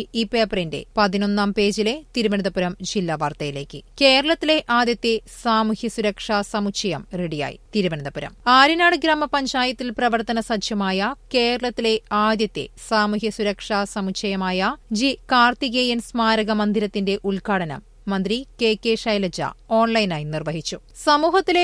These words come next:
പാവപ്പെട്ട ജനങ്ങളുടെ സാമൂഹ്യ സുരക്ഷയ്ക്ക് പ്രയോജനകരമാകുന്ന നിരവധി സംവിധാനങ്ങൾ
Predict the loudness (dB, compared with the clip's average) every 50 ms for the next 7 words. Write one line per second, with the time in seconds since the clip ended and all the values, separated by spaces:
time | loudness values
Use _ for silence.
0 | 2 4 4 4 6 6 4 2 2 2 0 0 0 0 -2 0 0 -2 0 -2
1 | -2 -2 0 2 2 0 0 -2 0 2 4 4 4 4 2 -2 -2 -4 -4 -4
2 | -2 -2 -2 -4 -4 -4 -4 -4 -4 -4 -6 -6 -8 -6 -4 -2 0 2 2 2
3 | 2 0 -2 -2 0 2 2 2 2 2 0 0 0 0 0 0 -2 -2 -4 -6
4 | -4 -2 0 0 0 0 0 -2 -2 -4 -4 -6 -4 -4 -2 -2 -2 -2 -2 -2
5 | -2 -4 -6 -8